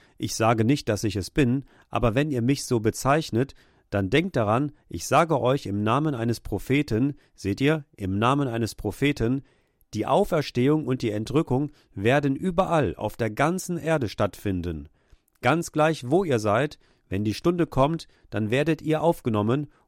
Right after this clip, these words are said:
um ihm zu begegnen." So ist es. Es gibt nichts, was euch aufhalten kann, egal wo ihr seid. Ich hoffe sehr, dass ich dort sein werde, dass ich einer von ihnen bin.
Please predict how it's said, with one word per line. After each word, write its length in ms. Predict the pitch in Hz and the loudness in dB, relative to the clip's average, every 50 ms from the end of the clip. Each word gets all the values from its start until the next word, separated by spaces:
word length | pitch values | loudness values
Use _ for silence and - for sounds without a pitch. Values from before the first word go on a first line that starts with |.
| _ - | _ 0
um 220 | - 170 175 175 - | 0 0 0 0 -4
ihm 240 | - 151 165 165 160 | -2 -2 0 0 -2
zu 180 | - - - 143 | -6 -6 -4 -2
begegnen." 600 | 151 151 143 147 147 147 - - 82 76 67 - _ _ _ - | -2 0 2 2 0 0 -2 -8 -8 -8 -8 -12 _ _ _ -10
So 240 | 98 90 117 147 | -2 2 2 4
ist 200 | 165 156 - - | 4 2 0 -4
es. 260 | 98 82 78 - - _ _ _ _ - _ _ _ _ _ - | -8 -8 -8 -10 -16 _ _ _ _ -20 _ _ _ _ _ -8
Es 260 | - 123 127 - - | -6 -6 -6 -4 0
gibt 240 | 147 139 143 - 135 | -2 -2 -2 0 -2
nichts, 340 | 147 170 185 - - - | 0 0 0 -2 -4 -6
was 180 | - 135 139 - | -4 -4 -4 -2
euch 220 | 143 139 127 - | -4 -6 -6 -4
aufhalten 520 | - 156 165 160 - 113 98 95 - 101 95 | -2 -4 -2 -2 -2 -2 -2 -2 -4 -6 -4
kann, 300 | - 104 113 131 139 - - _ _ _ _ | -2 0 0 0 -2 -4 -8 _ _ _ _
egal 500 | - 110 107 117 123 135 147 156 147 127 | -6 -4 0 2 4 4 4 4 2 0
wo 140 | 131 151 151 | 0 0 2
ihr 140 | 147 143 139 | 2 0 0
seid. 440 | 139 156 139 107 80 69 - - _ _ _ _ _ _ _ _ _ - | 2 2 2 2 0 -4 -8 -16 _ _ _ _ _ _ _ _ _ -6
Ich 200 | 95 98 - - | -6 -4 0 0
hoffe 220 | 135 135 - 143 | 0 2 0 -4
sehr, 320 | 120 120 135 143 151 151 | 0 0 2 2 2 2
dass 200 | 143 131 117 - | 0 0 -2 -2
ich 180 | 143 160 - - | -2 -6 -6 0
dort 200 | - 143 135 - | 0 0 0 2
sein 280 | - 143 151 160 147 117 | 2 2 2 2 2 0
werde, 380 | 110 104 104 110 127 135 139 _ _ _ _ - | 0 0 0 0 0 -2 -2 _ _ _ _ -6
dass 180 | - 110 104 | -6 -4 -4
ich 180 | 120 - - - | -4 -6 -6 -2
einer 300 | - 123 135 147 147 143 | 0 0 2 2 0 0
von 180 | - - 143 | 0 -2 -4
ihnen 300 | 143 143 170 160 135 101 | -2 -2 0 2 2 2
bin. 300 | 85 92 85 80 71 - | 0 -2 -4 -4 -6 -12